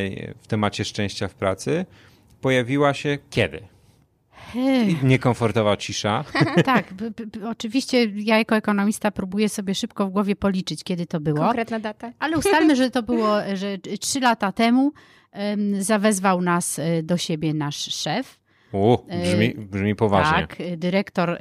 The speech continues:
Speaker 2: całego centrum i, em, rozmowa rzeczywiście zaczęła się bardzo poważnie. Em, i zaproponował nam, a właściwie opowiedział troszkę o swoich oczekiwaniach,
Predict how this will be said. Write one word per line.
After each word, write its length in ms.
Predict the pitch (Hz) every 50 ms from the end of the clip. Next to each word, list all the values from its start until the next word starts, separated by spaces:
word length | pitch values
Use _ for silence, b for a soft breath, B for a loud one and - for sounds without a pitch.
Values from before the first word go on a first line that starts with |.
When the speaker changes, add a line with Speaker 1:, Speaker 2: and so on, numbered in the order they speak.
| 160
Speaker 2:
całego 380 | - - 196 180 175 165 175 170
centrum 720 | - - 175 147 139 135 - 156 151 170 226 269 285 277 - -
i, 480 | 214 202 226 240 254 262 262 254 247 -
em, 760 | 208 202 196 190 190 190 190 185 185 185 190 190 190 190 - - -
rozmowa 640 | - 190 185 180 156 202 208 202 196 196 185 180 175
rzeczywiście 540 | 170 180 170 - 180 170 190 185 - - 175
zaczęła 440 | 156 - 160 - - 180 170 165 165
się 160 | - - 165
bardzo 320 | 156 165 165 165 151 165 151
poważnie. 800 | - 165 156 156 147 139 135 135 156 143 143 170 214 269 311 B B B B B B B B B B B B _
Em, 280 | - 175 196 202 202 175 - _ _ _ _
i 260 | 233 233 277 285 254 - -
zaproponował 960 | 180 170 202 - - 214 190 - 226 220 226 233 226 202 160 175 156 151
nam, 400 | 147 147 143 151 185 247 269 277 269 -
a 80 | 190
właściwie 680 | 175 175 180 180 - - - 180 170 180 165 160 156 -
opowiedział 460 | 165 - - 160 180 202 196 196 160
troszkę 340 | - 190 175 - - - 170
o 40 | 156
swoich 360 | - - - 175 175 180 -
oczekiwaniach, 760 | - - 180 - - 170 170 165 151 147 156 190 233 - -